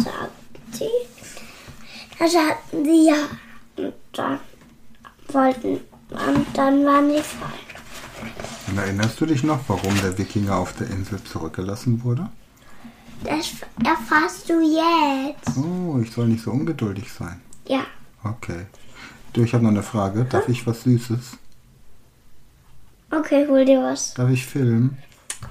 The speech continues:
Speaker 1: Ich versteh nix.
Speaker 2: Nein? Warum, warum vergessen die Kinder eigentlich immer so, so viele Wörter? Warum sagst du zum Beispiel, oder warum sagen, warum sagen Kinder immer,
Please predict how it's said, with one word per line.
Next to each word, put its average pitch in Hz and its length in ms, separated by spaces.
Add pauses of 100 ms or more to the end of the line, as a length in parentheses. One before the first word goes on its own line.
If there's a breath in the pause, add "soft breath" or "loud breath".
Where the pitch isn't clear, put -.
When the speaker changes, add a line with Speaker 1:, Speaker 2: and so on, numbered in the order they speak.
(1600 loud breath)
Speaker 1:
Ich - 120
versteh 330 540
nix. 254 680
Speaker 2:
Nein? 127 580 (260 loud breath)
Warum, 180 400
warum 185 280
vergessen 160 560
die 139 120
Kinder 139 400
eigentlich 120 500
immer 110 380 (760 loud breath)
so, 110 420
so 110 80
viele 101 340
Wörter? 78 340
Warum 165 280
sagst 160 280
du 135 40
zum 127 160
Beispiel, 117 400
oder 92 240
warum 95 240
sagen, 92 340 (420 loud breath)
warum 95 240
sagen 87 300
Kinder 117 380
immer, 101 320